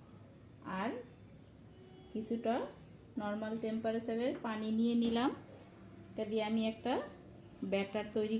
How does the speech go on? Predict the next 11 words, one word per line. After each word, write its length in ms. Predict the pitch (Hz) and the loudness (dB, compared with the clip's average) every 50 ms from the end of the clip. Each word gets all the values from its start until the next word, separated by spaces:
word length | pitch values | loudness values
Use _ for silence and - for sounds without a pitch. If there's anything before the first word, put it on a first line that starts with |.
| - | 4
করে 140 | 226 220 226 220 220 | 4 4 4 4 4
নিচ্ছি। 360 | 226 226 - - - 294 277 427 571 - - - - - - - - - - - - - - - - - - | 2 0 0 -2 2 4 4 4 4 2 -4 -14 -16 -18 -16 -16 -16 -16 -16 -16 -16 -16 -18 -18 -18 -14 -10
এই 60 | 196 185 185 | -6 -2 -2
দেখেন 300 | 165 - - - 220 226 226 - 180 | -2 -2 -2 -4 -2 -2 0 0 -2
এখানে 260 | 180 - 247 208 214 208 185 | -2 0 -2 0 0 0 0
এরকমের 460 | 180 190 190 - 185 190 208 233 302 - - - - - - - - - - - - - - - - - - - - - - | 0 0 0 0 -2 0 0 0 0 -2 -4 -8 -12 -14 -14 -14 -14 -14 -14 -14 -14 -14 -16 -14 -14 -14 -14 -14 -12 -10 -8
একটা 160 | - - 208 208 - | -2 -2 -2 0 2
পাতলা 360 | 196 190 - - 226 220 214 202 214 | 2 2 2 2 0 2 2 4 2
ব্যাটার 300 | 190 185 - 208 214 226 - | 2 2 2 -2 -2 -2 0
করে 160 | 240 233 226 214 220 | 2 2 4 4 4
নিয়েছি। 360 | 226 233 262 247 - - 269 | 4 4 4 2 2 2 2